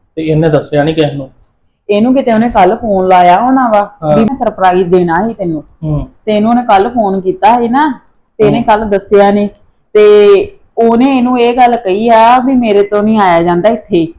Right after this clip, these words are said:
Speaker 1: ਹੂੰ।
Speaker 2: ਵੀ ਮੇਰੇ ਤੋਂ ਕਿਹੜਾ ਮੋਟਰਸਾਈਕਲ ਸਕੂਟਰ ਕੁਛ ਚੱਲਦਾ ਵਾ।
Speaker 1: ਹੂੰ।
Speaker 2: ਤੇ ਜੋਦੇ ਨੂੰ ਕਹਿ ਵੀ ਜਾਂ ਤੈਨੂੰ ਛੱਡ ਜਾਵੇ ਜਾਂ ਮੈਨੂੰ ਲੈ ਜਾਵੇ ਆ ਕੇ।
Speaker 1: ਅੱਛਾ,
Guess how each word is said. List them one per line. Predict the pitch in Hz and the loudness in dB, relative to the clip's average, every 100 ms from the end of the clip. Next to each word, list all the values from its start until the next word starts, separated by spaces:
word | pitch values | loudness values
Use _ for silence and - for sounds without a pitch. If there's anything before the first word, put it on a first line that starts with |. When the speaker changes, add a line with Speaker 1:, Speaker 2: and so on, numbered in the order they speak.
| - | -8
Speaker 1:
ਹੂੰ। | 151 156 147 - - | -4 -4 -4 -10 -6
Speaker 2:
ਵੀ | 226 | -2
ਮੇਰੇ | 233 233 | 0 0
ਤੋਂ | 226 233 233 | -2 -2 -2
ਕਿਹੜਾ | 220 269 | 0 0
ਮੋਟਰਸਾਈਕਲ | 277 220 208 220 214 208 | 0 -2 -2 0 0 -2
ਸਕੂਟਰ | 208 202 220 | -2 -6 -4
ਕੁਛ | 233 | -4
ਚੱਲਦਾ | 240 233 185 160 175 208 | -4 0 0 4 4 4
ਵਾ। | 196 - - | 0 -4 -8
Speaker 1:
ਹੂੰ। | 156 151 143 _ _ - | -6 -6 -10 _ _ -2
Speaker 2:
ਤੇ | 214 208 208 | 2 4 2
ਜੋਦੇ | 196 226 214 247 | 2 2 4 2
ਨੂੰ | 254 | 2
ਕਹਿ | 254 190 196 214 240 | 2 2 4 4 2
ਵੀ | 254 254 | 0 -2
ਜਾਂ | 220 214 | 0 0
ਤੈਨੂੰ | 214 185 185 | 0 -2 -2
ਛੱਡ | 190 202 190 | -2 -2 0
ਜਾਵੇ | 208 233 | 0 0
ਜਾਂ | 240 247 | 2 2
ਮੈਨੂੰ | 226 185 175 | 2 2 2
ਲੈ | 151 | 0
ਜਾਵੇ | 143 147 180 | -2 -4 -4
ਆ | 151 | -4
ਕੇ। | 135 - _ _ _ _ _ - | -8 -20 _ _ _ _ _ -16
Speaker 1:
ਅੱਛਾ, | 123 - 120 110 | -14 -10 -12 -12